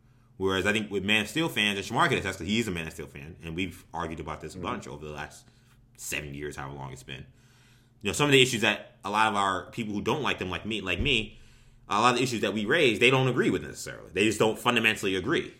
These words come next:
Speaker 1: So that becomes this friction and fight that we've, that we've seen now play out for seven, again, six, seven years now, which is kinda crazy.
Speaker 2: Yeah.
Speaker 1: Um, with this film, it's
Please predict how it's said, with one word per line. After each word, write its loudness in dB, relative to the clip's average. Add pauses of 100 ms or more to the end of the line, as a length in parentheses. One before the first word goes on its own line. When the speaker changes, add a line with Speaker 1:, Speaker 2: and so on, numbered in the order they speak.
Speaker 1:
So 2 (480)
that 6
becomes 0
this 0
friction -4
and -6
fight -2
that -6
we've, -6 (120)
that -6
we've -8
seen -6
now 4
play 0
out -2
for -10
seven, -6
again, -2
six, -12
seven -4
years -2
now, -14
which -16
is -16
kinda -10
crazy. -8 (800)
Speaker 2:
Yeah. 0
Speaker 1:
Um, -6
with -2
this 8
film, 2
it's -2